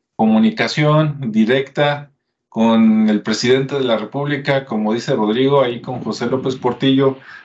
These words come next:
a través de su hermana, no me acuerdo si se llamaba Margarita o algo así, sino que,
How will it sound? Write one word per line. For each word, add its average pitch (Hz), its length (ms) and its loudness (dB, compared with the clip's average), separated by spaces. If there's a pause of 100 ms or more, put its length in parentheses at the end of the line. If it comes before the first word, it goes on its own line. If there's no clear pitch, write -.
a - 120 -4
través 110 340 0
de 135 100 0
su 117 220 0
hermana, 123 520 0
no 139 100 -6
me 117 100 -4
acuerdo 117 240 -4
si - 200 -16
se 98 100 -8
llamaba 104 300 0
Margarita 98 800 0
o 101 100 -2
algo 101 220 0
así, 170 340 0 (680)
sino 135 560 0
que, 160 360 2